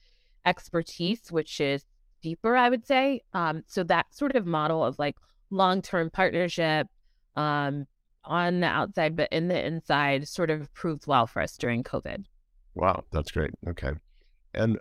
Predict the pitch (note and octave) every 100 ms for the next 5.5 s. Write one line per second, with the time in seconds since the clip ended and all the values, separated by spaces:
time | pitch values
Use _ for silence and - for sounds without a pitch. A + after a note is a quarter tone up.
0 | - G#2+ A#2 C3+ A#2 - G2+ F#2 F2+ F2+
1 | F#2 - F2 F2 D2+ E2 E2 D#2 D#2+ -
2 | E2 D2 D2+ C#2+ - - F2 E2+ E2 D#2
3 | D2 D2+ D2+ C#2+ C2+ _ _ - D#2+ D2
4 | - D#2 D#2 D2+ D2 - C#2+ - D2 C#2+
5 | C#2+ D2+ D2 C#2